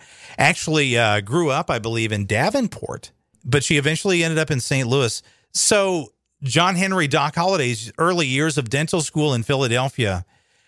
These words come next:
there was a connection. One of his classmates was a guy named Augusta Jameson Fuches or Fuches or whatever,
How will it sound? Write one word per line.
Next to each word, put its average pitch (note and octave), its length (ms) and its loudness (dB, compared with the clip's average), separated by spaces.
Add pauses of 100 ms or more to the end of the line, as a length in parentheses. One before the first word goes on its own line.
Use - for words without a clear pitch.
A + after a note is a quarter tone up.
(180)
there D3+ 100 6
was D#3+ 180 2
a D3+ 80 2
connection. D3+ 460 -2
One D3+ 100 2
of D#3+ 80 0
his D#3+ 160 0
classmates D3+ 720 0
was C3 160 0
a B2 80 0
guy B2+ 320 2
named A#2+ 300 0
Augusta B2+ 720 0
Jameson C3+ 720 -2
Fuches A#2+ 800 -2
or A2+ 80 0
Fuches A#2+ 680 -2
or A2+ 120 0
whatever, A2 440 0